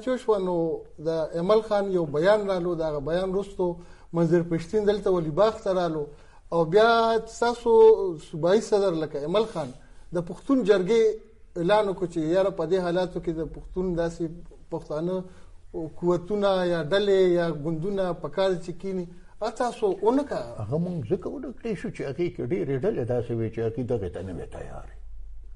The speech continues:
Speaker 2: نو کوم کړې وې او د ښه نومورې ډلې پکې نه وې ناستې، نو بیا به خالده هم تاسو راته وې چې یا لکه نو چې دا در سره نه کېناستل، نو څه لم کوه، خو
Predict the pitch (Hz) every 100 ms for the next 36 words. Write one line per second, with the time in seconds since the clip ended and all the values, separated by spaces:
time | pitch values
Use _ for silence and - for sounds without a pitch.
0 | - - - - - - - - - -
1 | - - - 104 98 123 117 - 202 214
2 | 208 214 233 - - - - - - -
3 | - - - - - 123 117 110 117 98
4 | - - - - - - - - - 370
5 | 359 - - - - - - - - -
6 | - - - 120 120 131 156 160 143 165
7 | 165 - 127 120 139 170 165 165 143 -
8 | 147 113 208 - 208 - 127 151 160 143
9 | 117 - 190 - 147 123 107 110 95 101
10 | 82 - - - - - - - 147 175
11 | 175 151 160 127 131 160 147 139 139 131
12 | 151 180 170 147 135 123 143 131 120 175
13 | 160 151 143 147 143